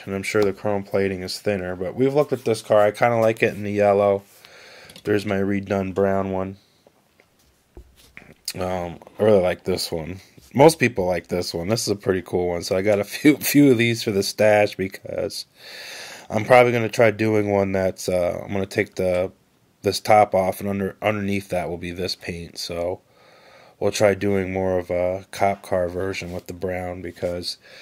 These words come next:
that's like the car that was in the movies. There's dark brown with the police wheel, so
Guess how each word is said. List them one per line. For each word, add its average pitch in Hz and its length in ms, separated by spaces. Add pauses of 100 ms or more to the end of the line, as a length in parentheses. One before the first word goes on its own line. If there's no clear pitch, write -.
(380)
that's 123 260
like 151 140
the 139 80
car 147 280
that 147 100
was 143 200
in 147 120
the 139 60
movies. 135 760 (360)
There's 101 340
dark 104 380
brown 104 300
with 98 200
the 90 360
police 101 400
wheel, 85 260
so - 360